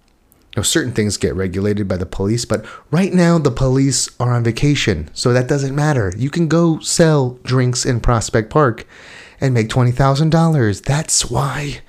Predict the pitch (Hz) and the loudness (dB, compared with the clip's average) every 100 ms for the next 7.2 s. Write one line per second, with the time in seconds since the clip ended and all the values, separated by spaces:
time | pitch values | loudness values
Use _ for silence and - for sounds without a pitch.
0 | - - - - - 135 135 143 139 131 | -20 -20 -20 -12 0 2 2 2 0 0
1 | - - 127 131 120 - - - - _ | -6 -4 -2 -2 -4 -8 -10 -12 -18 _
2 | _ - 139 135 - 123 120 113 - - | _ -2 -2 -2 -2 0 2 0 -4 -4
3 | 104 90 - - - _ - - - - | -2 -2 -6 -12 -14 _ -20 -20 -20 -20
4 | - - - - - - _ _ _ 170 | -20 -20 -20 -20 -20 -20 _ _ _ 2
5 | - 170 165 - _ 156 156 156 202 185 | 4 2 0 -4 _ 2 2 4 4 6
6 | 180 156 147 - 143 123 - 131 123 123 | 4 4 0 2 2 2 0 2 2 2
7 | 123 123 | 2 0